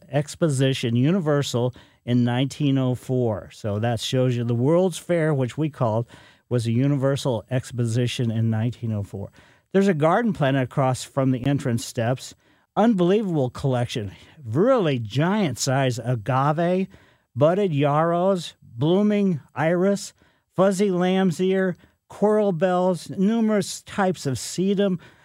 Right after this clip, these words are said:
Some phlox were rising up, some hyacinths.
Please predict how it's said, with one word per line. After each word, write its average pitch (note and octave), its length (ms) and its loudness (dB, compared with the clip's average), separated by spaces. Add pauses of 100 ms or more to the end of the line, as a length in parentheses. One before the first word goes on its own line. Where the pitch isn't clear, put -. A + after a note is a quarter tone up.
(160)
Some D#3 200 0
phlox - 560 -4
were D#3+ 140 2
rising D#3+ 580 2
up, D#3 280 -2
some C3+ 220 -4
hyacinths. E3 760 -2